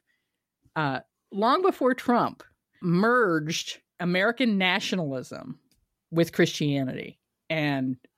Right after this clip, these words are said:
calling it patriotism, but it's really nationalism. Um, they're making the same mistake the Pharisees did, and it's n-, it's not anything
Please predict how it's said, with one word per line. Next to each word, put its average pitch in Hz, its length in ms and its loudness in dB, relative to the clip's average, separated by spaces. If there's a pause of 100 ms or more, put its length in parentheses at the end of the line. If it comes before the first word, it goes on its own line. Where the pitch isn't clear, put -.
(640)
calling 214 380 2
it - 120 -4
patriotism, 147 800 -2
but 143 140 -4
it's 147 200 -4
really 165 360 2
nationalism. 139 920 -2 (540)
Um, 143 460 -2 (640)
they're 180 100 -2
making 254 340 2
the 247 80 0
same 233 220 0
mistake 233 320 -2
the 226 80 -2
Pharisees 202 440 -2
did, 160 180 -8
and 139 80 -4
it's 139 200 -4
n-, 156 260 -2
it's 165 280 2
not 156 360 0 (180)
anything 175 680 0